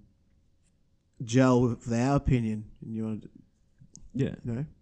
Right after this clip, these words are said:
Speaker 2: This is just a taste. T-, today's
Speaker 1: Yeah.
Speaker 2: episode's a little taste of what
Speaker 1: Just
Speaker 2: we
Speaker 1: chat
Speaker 2: can
Speaker 1: it
Speaker 2: do.
Speaker 1: out.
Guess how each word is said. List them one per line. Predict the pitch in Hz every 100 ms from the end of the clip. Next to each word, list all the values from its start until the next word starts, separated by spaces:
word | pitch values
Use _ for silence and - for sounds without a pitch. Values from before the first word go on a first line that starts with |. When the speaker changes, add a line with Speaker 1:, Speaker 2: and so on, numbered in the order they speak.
| _ _
Speaker 2:
This | 143 170
is | 143
just | 131
a | -
taste. | - 80 - - -
T-, | 139 131
today's | - 143 165
Speaker 1:
Yeah. | 202
Speaker 2:
episode's | - 110
a | 117
little | 113
taste | 95 - 90 -
of | 87
what | 95
Speaker 1:
Just | -
Speaker 2:
we | 95
Speaker 1:
chat | 160
Speaker 2:
can | 165
Speaker 1:
it |
Speaker 2:
do. | 127
Speaker 1:
out. | 175 -